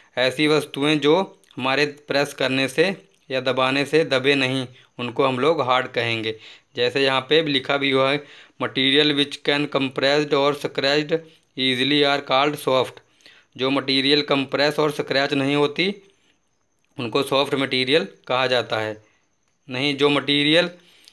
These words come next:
जो है कंप्रेस और स्क्रैच हो जाती हैं उनको सॉफ्ट कहा जाता है, और दूसरी तरफ है जो मटेरियल कंप्रेस और जो है दबती नहीं उनको हार्ड मटेरियल कहते हैं। उदाहरण के लिए जैसे कॉटन और स्पंज जो है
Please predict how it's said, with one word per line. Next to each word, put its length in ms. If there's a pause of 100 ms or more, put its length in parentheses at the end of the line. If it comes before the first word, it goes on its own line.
(180)
जो 160
है 120
कंप्रेस 540
और 120
स्क्रैच 440
हो 140
जाती 340
हैं 120
उनको 460 (280)
सॉफ्ट 260
कहा 200
जाता 340
है, 400 (180)
और 120
दूसरी 400
तरफ 340
है 120
जो 140
मटेरियल 600 (1400)
कंप्रेस 540
और 400 (400)
जो 200
है 240
दबती 360
नहीं 240
उनको 380
हार्ड 360
मटेरियल 540 (260)
कहते 300
हैं। 280 (320)
उदाहरण 380
के 220
लिए 340 (420)
जैसे 240
कॉटन 520
और 160
स्पंज 400
जो 220
है 340